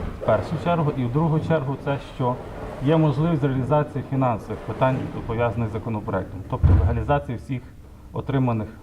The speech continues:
законних доходів за кордоном. І безпосередньо кожна людина зацікавлена в тому легалізації з метою повернення в Україну або принаймні забезпечення матеріально своїх близьких родичів. Тому, і, відповідно, створення структури, яка буде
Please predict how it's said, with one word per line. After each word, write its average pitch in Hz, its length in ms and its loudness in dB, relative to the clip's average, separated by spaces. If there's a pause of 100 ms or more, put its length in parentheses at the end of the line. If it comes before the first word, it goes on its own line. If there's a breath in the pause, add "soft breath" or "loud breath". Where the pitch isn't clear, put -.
(120)
законних 113 600 -2
доходів 110 460 -2
за 113 60 -8
кордоном. - 340 -10 (840 loud breath)
І 123 40 -6
безпосередньо 165 540 0
кожна 139 320 0
людина 123 520 0 (440)
зацікавлена 117 540 0
в 101 100 -8
тому 107 220 -2
легалізації 113 720 -2 (140)
з - 20 -4
метою 107 400 -2
повернення 143 520 2
в - 20 0
Україну 113 340 -4
або 101 160 -2
принаймні 120 400 0 (520 loud breath)
забезпечення 113 640 -2
матеріально 113 400 0
своїх 117 300 -8 (180)
близьких 107 580 -6
родичів. - 420 -8 (680)
Тому, 151 400 2
і, 110 260 -2 (680)
відповідно, 135 460 -2
створення 120 500 0
структури, 147 520 -4
яка 113 180 -4
буде 104 300 -4